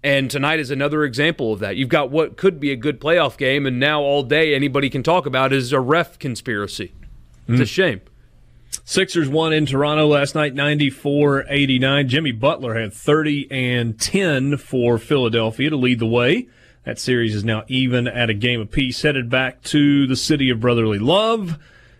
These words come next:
Speaker 2: Trailblazers, Nuggets last night. Nuggets got, uh, got the win in game one of that series in Denver, one twenty-one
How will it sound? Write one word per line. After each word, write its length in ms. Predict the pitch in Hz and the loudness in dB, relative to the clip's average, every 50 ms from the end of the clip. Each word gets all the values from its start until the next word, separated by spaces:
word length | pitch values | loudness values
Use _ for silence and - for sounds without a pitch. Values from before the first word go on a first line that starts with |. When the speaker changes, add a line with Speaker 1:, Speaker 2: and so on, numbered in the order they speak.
| _ - | _ -14
Speaker 2:
Trailblazers, 1080 | - - 170 165 165 180 175 151 175 175 170 170 175 147 135 156 160 160 156 147 127 120 | -6 -2 0 2 2 2 2 2 2 4 4 4 2 2 2 2 2 4 4 2 2 0
Nuggets 520 | 139 143 160 175 180 175 175 165 - - | 0 2 2 2 2 2 0 -4 -4 -8
last 360 | 160 165 160 160 156 151 - | -8 -6 -4 -4 -4 -4 -2
night. 280 | 165 156 156 151 147 139 | -2 0 0 0 0 0
Nuggets 380 | 143 147 147 143 139 135 - - | 0 0 0 0 -2 -4 -6 -4
got, 480 | - 151 139 135 131 - - - - | -2 0 0 0 -4 -6 -10 -2 0
uh, 320 | 143 131 127 123 123 123 120 | 0 2 2 0 0 -2 0
got 200 | - 127 120 - | -2 -2 -2 -2
the 60 | 123 | 0
win 280 | 120 127 131 127 127 | 0 2 2 2 0
in 260 | 123 - 120 117 113 107 | -2 -4 -4 -4 -4 -2
game 400 | 117 120 127 120 113 113 113 123 | 0 0 0 0 -2 -4 -2 0
one 380 | 143 160 160 160 156 151 147 | 0 2 2 2 2 0 0
of 240 | 139 127 131 117 113 | -2 -2 -2 0 0
that 180 | 131 131 123 - | 0 0 0 -4
series 540 | - - 143 131 127 127 127 120 110 120 - - | -4 -2 0 2 2 2 2 0 0 -4 -2 -2
in 340 | 165 190 214 220 214 185 | 0 0 2 2 0 2
Denver, 420 | 139 147 143 135 123 110 117 120 117 | 2 2 2 0 0 -2 -4 -4 0
one 300 | 117 120 127 131 127 123 | 0 0 0 0 -2 -4
twenty-one 800 | - - 135 131 127 120 113 110 110 110 110 107 104 104 104 | -6 -4 -2 -2 0 0 0 0 0 0 0 0 0 -2 -4